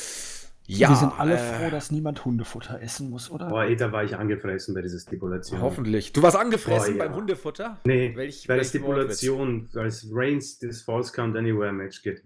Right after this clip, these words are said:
Speaker 3: gewählt hat, da war ich wirklich angefressen.
Speaker 2: Du wolltest, dass der Verlierer Hundefutter isst, gib es
Speaker 3: <laughs>
Speaker 2: zu.
Speaker 3: Auch, ja. <laughs> Nee, das hat, das hat,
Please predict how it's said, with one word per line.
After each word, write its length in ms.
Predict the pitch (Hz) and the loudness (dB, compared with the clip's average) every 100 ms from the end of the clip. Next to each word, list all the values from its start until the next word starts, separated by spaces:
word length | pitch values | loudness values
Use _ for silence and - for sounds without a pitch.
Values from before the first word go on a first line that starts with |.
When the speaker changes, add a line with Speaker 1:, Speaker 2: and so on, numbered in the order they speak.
| 92 | -6
Speaker 3:
gewählt 380 | 101 98 101 101 | -2 0 0 -2
hat, 100 | 95 | -2
da 120 | 113 | 0
war 100 | 120 | 0
ich 80 | 110 | 0
wirklich 320 | 110 101 90 | 0 -2 -4
angefressen. 640 | 92 95 - - 131 - - | -6 -6 -8 -8 -6 -4 2
Speaker 2:
Du 160 | 120 | 6
wolltest, 380 | 127 196 160 - | 8 6 4 -6
dass 140 | 135 | -8
der 100 | - | -8
Verlierer 440 | - 123 120 120 117 | -6 -4 -2 -2 -2
Hundefutter 500 | 117 117 - - 131 | -2 -4 -6 -8 -8
isst, 220 | 127 - | -8 -4
gib 100 | 156 | 6
es 140 | 180 - | 8 8
Speaker 3:
<laughs> 100 | 185 | 4
Speaker 2:
zu. 180 | 160 107 - - | 4 -2 -6 -6
Speaker 3:
Auch, 360 | 113 139 156 123 | -2 -2 -2 -2
ja. 340 | 113 135 - - 131 156 - | -2 -4 -8 0 2 2 0
<laughs> 400 | - 175 - - | -2 -2 -10 -8
Nee, 160 | 123 143 | -2 0
das 180 | 127 131 | 0 0
hat, 200 | 123 - | -2 -4
das 160 | 104 | -6
hat, 200 | 107 104 | -8 -8